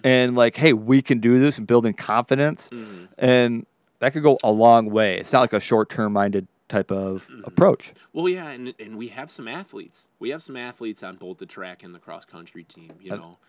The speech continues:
Speaker 2: Um, and, uh, I, I have a girl, uh, uh, Zayla, she's a ninth grader, and, uh, she's a tremendous four hundred runner. Grace, she's, um,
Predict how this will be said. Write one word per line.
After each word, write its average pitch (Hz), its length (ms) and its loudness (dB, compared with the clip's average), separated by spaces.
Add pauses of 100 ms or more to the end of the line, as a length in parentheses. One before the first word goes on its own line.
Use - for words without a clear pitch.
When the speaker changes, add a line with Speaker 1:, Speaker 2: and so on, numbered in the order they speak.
(480)
Speaker 2:
Um, 85 420 -20 (320)
and, 92 260 -20
uh, 85 340 -20 (120)
I, 92 240 -18
I 98 80 -16
have 98 160 -18
a - 40 -18
girl, 95 420 -16 (220)
uh, 92 40 -20
uh, 87 60 -20
Zayla, 90 460 -18
she's 98 220 -20
a 87 60 -20
ninth 95 260 -20
grader, 78 380 -20 (560)
and, 80 320 -20
uh, 78 320 -20
she's - 340 -20
a 82 200 -20
tremendous 92 640 -20
four 85 220 -20
hundred 85 320 -20
runner. 85 300 -20
Grace, 87 320 -20 (640)
she's, - 280 -20 (560)
um, 82 460 -20